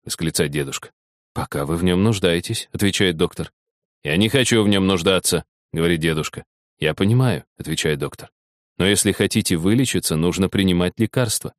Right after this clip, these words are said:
Хотите, чтобы вам было плохо? Бросайте". "Я хочу М Р Т", — говорит дедушка. "Никаких оснований для магнитно-резонансного обследования нет.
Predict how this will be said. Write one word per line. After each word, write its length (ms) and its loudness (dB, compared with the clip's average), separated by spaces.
Хотите, 460 2
чтобы 300 0
вам 180 2
было 180 4
плохо? 420 -2
Бросайте". 580 -2
"Я 120 -2
хочу 280 2
М 160 4
Р 120 2
Т", — 220 0
говорит 260 0
дедушка. 400 -4
"Никаких 480 2
оснований 520 2
для 140 2
магнитно-резонансного 1500 0
обследования 640 0
нет. 300 -8